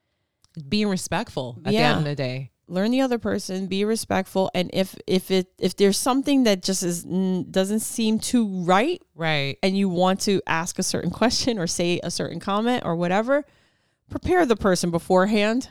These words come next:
Speaker 1: Yeah.
Speaker 2: <laughs> Don't just come right out and <laughs> say it.
Speaker 1: But it's just like in any workplace, you know, that's why they have all these, this sexual harassment training now, because it's,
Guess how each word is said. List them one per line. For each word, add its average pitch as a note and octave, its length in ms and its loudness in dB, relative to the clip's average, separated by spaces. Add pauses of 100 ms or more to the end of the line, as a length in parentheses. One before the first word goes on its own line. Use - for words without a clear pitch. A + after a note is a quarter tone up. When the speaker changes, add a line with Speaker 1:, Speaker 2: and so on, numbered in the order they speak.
Speaker 1:
Yeah. D#3+ 480 2
Speaker 2:
<laughs> B3 40 -2
Don't D4+ 220 6
just C4+ 160 -2
come G3+ 240 -2
right G#3+ 160 4
out G3 180 2
and G#3+ 180 4
<laughs> - 120 -6
say G#3 120 2
it. A#3 440 2
Speaker 1:
But B3 140 2
it's C#4 160 4
just D#4+ 160 0
like C#4 160 2
in B3 100 0
any A#3 220 2
workplace, G#3+ 640 0
you F3 100 -2
know, D#3+ 320 0
that's D#3 260 -4
why F#3+ 120 0
they D3+ 100 2
have E3 340 0
all D3 160 4
these, C#3 340 -8
this C3+ 140 -8
sexual - 420 -4
harassment C3+ 640 -4
training C3+ 520 -4
now, B2 220 -2
because C#3+ 280 -2
it's, D#3 80 2